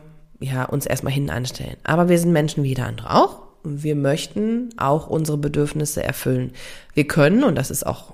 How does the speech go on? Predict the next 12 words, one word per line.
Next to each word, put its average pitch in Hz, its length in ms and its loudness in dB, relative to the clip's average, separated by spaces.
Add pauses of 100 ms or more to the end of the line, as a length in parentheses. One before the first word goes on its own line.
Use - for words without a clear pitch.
(300)
total 120 300 -4
okay, 127 520 0
unsere 139 280 0
Bedürfnisse 147 520 0
für - 200 -8
einen 135 240 -2
gewissen 143 420 -2
Zeitraum 127 540 -2
hinten 123 260 -4
anstellen. 123 480 -6 (540)
Das - 200 -2
ist - 260 -6